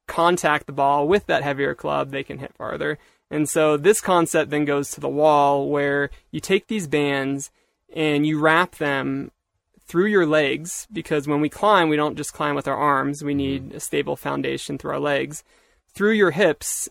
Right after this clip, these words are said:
Speaker 1: and we'll put some, we'll put some pictures up so people can see this, but, uh, and then up into your arms. So your whole body's basically kind of networked with a band. And as you reach with your hand, imagine what happens is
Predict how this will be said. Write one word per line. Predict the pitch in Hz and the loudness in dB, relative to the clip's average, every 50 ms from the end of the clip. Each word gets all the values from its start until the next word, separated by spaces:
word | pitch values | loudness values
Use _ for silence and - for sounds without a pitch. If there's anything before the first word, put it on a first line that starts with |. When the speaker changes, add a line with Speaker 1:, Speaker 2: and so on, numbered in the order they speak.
| _ | _
Speaker 1:
and | - 151 151 147 151 151 147 147 | -4 -2 0 0 0 2 2 4
we'll | 170 196 196 | 6 6 6
put | - - 240 - | 6 6 4 4
some, | - 220 185 165 151 | 4 2 0 0 0
we'll | 139 165 | 0 -2
put | - - - | -2 -2 -2
some | - 196 | -2 -2
pictures | - 170 160 - - 151 127 | -2 -2 -4 -4 -4 -4 -2
up | 143 135 - - | -2 -2 -4 -4
so | 156 143 | -6 -4
people | - 151 - 143 | -4 -4 -4 -6
can | - 139 135 | -6 -8 -8
see | - - 139 139 | -6 -6 -6 -4
this, | 127 101 117 151 - - - - | -4 -6 -8 -8 -10 -12 -8 -4
but, | - 151 143 143 | -2 -2 -2 -2
uh, | 143 139 139 139 139 143 - _ _ _ _ _ _ - | -2 -2 -2 -2 -4 -6 -6 _ _ _ _ _ _ -2
and | 165 165 | 0 2
then | 160 156 | 4 4
up | 170 175 175 190 | 4 4 4 2
into | 175 175 - | 2 2 2
your | 165 151 139 | 2 2 2
arms. | 135 139 139 - 135 147 160 - - - | 2 0 0 -2 -6 -8 -12 -12 -10 -2
So | - 180 | 2 6
your | 170 175 175 | 6 6 6
whole | 165 - 214 240 233 | 6 4 4 4 6
body's | 160 180 175 180 180 170 165 156 139 139 | 6 6 6 8 8 6 4 2 2 0
basically | 151 151 151 - - 165 - - 156 151 151 147 147 147 147 143 139 - _ _ _ _ _ _ _ | 0 0 0 0 -2 -6 -4 -4 -2 -2 0 2 2 2 2 0 -2 -4 _ _ _ _ _ _ _
kind | - 185 170 160 | -4 0 0 0
of | 151 143 139 | 0 0 -2
networked | 139 147 160 165 156 156 156 156 151 147 - - | 0 0 2 2 2 2 0 0 0 -2 -4 -6
with | 147 - 147 | -8 -8 -8
a | |
band. | 131 131 135 123 113 113 98 147 151 - _ _ _ _ - - _ | -6 -8 -8 -8 -8 -10 -12 -12 -14 -16 _ _ _ _ -20 -16 _
And | - 160 156 156 151 147 147 147 156 - - | -4 -2 0 2 2 2 2 0 0 -2 -4
as | 170 180 202 226 240 214 208 | -2 2 2 2 2 0 0
you | 220 185 | -2 -2
reach | 151 151 175 185 196 - - - | -2 -2 -2 -2 -4 -4 -4 -6
with | 165 - - | -6 -4 -4
your | 151 139 | -6 -4
hand, | 135 160 160 147 135 135 139 139 147 160 - _ _ _ - | -2 -2 -2 -2 -2 -4 -4 -6 -6 -8 -10 _ _ _ -6
imagine | 156 151 156 160 170 180 185 170 180 160 | -2 0 0 2 2 2 0 0 0 0
what | 143 131 | 0 -2
happens | 131 165 165 175 170 - 160 147 147 147 135 | 0 0 0 0 0 0 -2 -2 -2 -2 -2
is | - 139 147 147 151 147 143 139 139 | -2 -4 -2 0 0 -2 -2 -4 -8